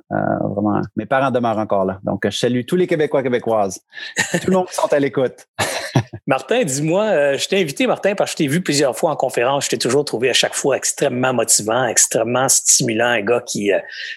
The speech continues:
Speaker 2: qui a, qui a pas la langue dans sa, dans sa poche, un gars qui, euh, qui parle franchement, directement, puis qui a aussi, euh, étudié beaucoup, euh, le, le comportement humain, le succès, le succès dans sa vie, le succès en affaires.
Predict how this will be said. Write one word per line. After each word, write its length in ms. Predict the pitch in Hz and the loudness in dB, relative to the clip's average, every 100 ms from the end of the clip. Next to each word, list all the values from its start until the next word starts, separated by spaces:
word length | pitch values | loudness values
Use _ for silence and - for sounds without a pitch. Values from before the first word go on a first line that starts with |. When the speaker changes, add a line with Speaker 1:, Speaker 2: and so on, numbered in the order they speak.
| - | -14
Speaker 2:
qui 120 | - | -2
a, 160 | 104 98 | 0 2
qui 120 | - | 0
a 20 | |
pas 180 | 98 131 | -2 0
la 160 | 117 104 | 2 2
langue 280 | 113 120 110 | 0 0 0
dans 120 | 104 | 0
sa, 340 | - 95 98 | 0 0 0
dans 160 | 98 101 | -2 -2
sa 180 | - - | -2 -2
poche, 400 | 127 127 - 101 | 0 0 0 -2
un 120 | 104 | 0
gars 140 | 110 | 0
qui, 320 | 110 101 98 | 0 -2 0
euh, 140 | 95 90 | 0 0
qui 120 | - | -2
parle 280 | 123 117 117 | -2 0 0
franchement, 680 | - 123 113 - 120 127 120 | -2 0 0 0 0 0 0
directement, 580 | 107 110 113 104 110 135 | 0 0 0 0 -2 -2
puis 100 | - | -2
qui 80 | |
a 60 | 143 | 0
aussi, 340 | 131 - 185 | 4 4 2
euh, 80 | 123 - - - | 0 -2 -8 -2
étudié 380 | 135 - 131 151 | 0 2 2 2
beaucoup, 500 | 139 139 - 170 151 | 2 0 0 0 2
euh, 320 | 110 101 101 - - - | 2 2 -2 -6 -16 -8
le, 160 | 117 107 | -2 0
le 140 | 104 104 | 0 0
comportement 520 | 131 131 - 135 131 | 0 0 0 0 2
humain, 520 | 131 123 127 143 139 | 0 2 2 2 2
le 120 | 113 | 2
succès, 760 | - - 143 - 147 135 135 135 | 4 4 4 2 2 2 2 0
le 100 | 113 | 2
succès 400 | - 143 - 127 | 2 4 4 4
dans 120 | 120 | 2
sa 200 | - 117 | 2 2
vie, 240 | 110 135 | 2 0
le 140 | 135 - | 2 2
succès 360 | - 120 - | 2 2 2
en 60 | 135 | 2
affaires. 300 | 107 127 | 0 0